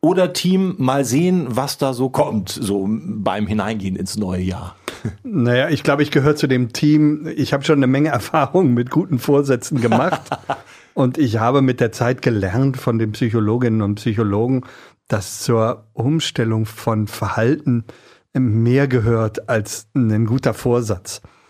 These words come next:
Speaker 2: Und das ist deswegen immer nur sieben, vierzehn oder einundzwanzig Tage braucht, je nachdem wie,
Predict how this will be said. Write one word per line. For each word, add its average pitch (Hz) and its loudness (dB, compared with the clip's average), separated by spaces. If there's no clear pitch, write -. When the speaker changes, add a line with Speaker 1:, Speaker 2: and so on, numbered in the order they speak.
Speaker 2:
Und 123 -2
das 113 0
ist - -4
deswegen 127 2
immer 123 2
nur 123 2
sieben, 123 0
vierzehn 120 0
oder 117 0
einundzwanzig 120 -2
Tage 117 0
braucht, 110 0
je 113 0
nachdem 113 -2
wie, 139 0